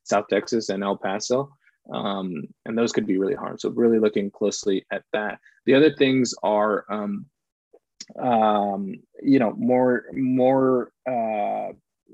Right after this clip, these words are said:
more tactics for the National Guard and for D P S to be able to deter migrants. Uh, like I said, they're, they're gonna be provided riot gear, I believe, in case there are any, uh, big caravans like what we saw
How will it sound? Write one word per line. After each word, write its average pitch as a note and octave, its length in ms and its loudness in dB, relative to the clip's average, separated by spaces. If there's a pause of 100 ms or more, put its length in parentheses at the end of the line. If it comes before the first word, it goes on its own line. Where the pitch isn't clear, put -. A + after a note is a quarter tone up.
(260)
more B2 380 -4
tactics - 840 -8 (200)
for A2+ 540 -2 (100)
the G#2+ 380 -2
National A2+ 420 -6
Guard A2 480 2
and A2 500 -6
for G#2 340 0
D A2 180 -2
P G#2+ 280 -2
S A2+ 300 2 (380)
to A2 100 0
be G#2+ 180 6
able G#2+ 240 6
to G#2+ 120 -6
deter A2 340 -6
migrants. A2+ 640 -2 (240)
Uh, G#2 160 -2
like G#2+ 200 0
I A2 60 -4
said, G#2 340 0
they're, - 220 0
they're G2+ 140 -4
gonna G#2+ 140 -2
be G2+ 120 0
provided G#2 560 -2
riot A2 460 -2
gear, A#2 240 0
I A2+ 100 -2
believe, A2+ 640 -4
in - 100 -14
case - 300 -6
there G2+ 200 0
are G2 360 0
any, G#2 400 -6 (280)
uh, F#2 200 -2 (100)
big A#2 220 -2
caravans A2 680 -2
like G2 140 -4
what G#2 160 -4
we A2 140 -4
saw G#2 320 -4